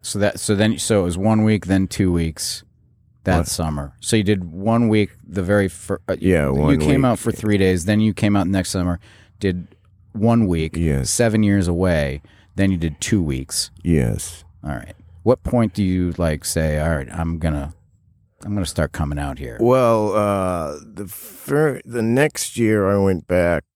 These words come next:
Speaker 2: for another two weeks. And,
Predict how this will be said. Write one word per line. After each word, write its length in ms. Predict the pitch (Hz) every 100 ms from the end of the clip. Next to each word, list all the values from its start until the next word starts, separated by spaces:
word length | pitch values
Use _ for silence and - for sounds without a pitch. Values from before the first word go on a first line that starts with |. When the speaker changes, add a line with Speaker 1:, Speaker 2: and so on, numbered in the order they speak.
| _ _
Speaker 2:
for 340 | - 90 82 87
another 300 | 92 90 76
two 260 | - 64
weeks. 560 | 50 50 - - - - _ _ _ _ _ _ _ _ _ _ _ _ _ _ _ _
And, 440 | 82 82 78 71